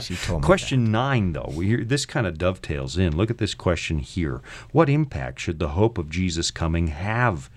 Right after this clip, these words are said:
Speaker 2: in our lives? What should it do for us? Uh, First John three, verse three.
Speaker 1: I forgot to turn there.
Speaker 2: Yeah,
Speaker 1: Yeah.
Speaker 2: I'm there.
Speaker 1: Yeah.
Speaker 2: "And everyone who has this hope in Him purifies himself just as He is pure." So again,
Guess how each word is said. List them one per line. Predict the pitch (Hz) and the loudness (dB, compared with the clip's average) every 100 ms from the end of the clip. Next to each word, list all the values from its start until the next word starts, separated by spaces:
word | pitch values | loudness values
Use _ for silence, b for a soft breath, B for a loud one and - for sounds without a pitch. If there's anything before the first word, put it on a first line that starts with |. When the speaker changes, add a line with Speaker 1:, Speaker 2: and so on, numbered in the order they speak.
| b - | b -8
Speaker 2:
in | 78 | -6
our | 64 62 - | -4 -4 -4
lives? | - - - - | -6 -10 -12 -4
What | 143 | -4
should | - 123 | -2 -2
it | 80 71 | -2 0
do | 85 139 | 2 2
for | 180 - - | 2 -6 -6
us? | - - - - B B B B B B B | -6 -8 -12 -14 B B B B B B B
Uh, | - 76 - - - - | 0 2 0 -2 -4 -2
First | - 135 - | 2 4 4
John | 139 135 | 2 2
three, | 160 180 69 - - | 2 0 0 -6 -2
verse | 90 85 | 0 0
three. | - 135 135 65 - - - - - - - - | 0 2 2 -2 -10 -20 -20 -20 -20 -20 -16 -8
Speaker 1:
I | - | -6
forgot | - 67 65 | -6 -6 -8
to | - | -8
turn | - 82 80 | -6 -2 -2
there. | 62 | 0
Speaker 2:
Yeah, | 90 87 | 2 4
Speaker 1:
Yeah. | 98 | 6
Speaker 2:
I'm | 131 | 4
there. | 87 60 60 | 2 -6 -14
Speaker 1:
Yeah. | - - - | -12 -10 -2
Speaker 2:
"And | 113 127 | 0 2
everyone | 175 190 202 170 165 | 4 4 2 2 4
who | 135 110 95 | 6 6 4
has | 139 175 143 | 2 0 0
this | 143 143 | 0 0
hope | - 123 127 | 2 2 2
in | 76 | -2
Him | 73 73 76 73 - - - - | -2 -2 -4 -6 -12 -20 -20 -10
purifies | - 196 254 269 208 - 76 76 - | 2 4 6 4 4 0 -2 -2 -4
himself | 76 76 - 62 67 | -4 -2 -2 -4 -4
just | - 104 - | 0 0 2
as | 113 | 0
He | - 85 | 0 0
is | 82 - | 0 -4
pure." | - 78 64 - - - - B B B B B B | -8 -6 -4 -6 -10 -16 -20 B B B B B B
So | - 127 | 2 4
again, | 123 127 69 | 4 2 0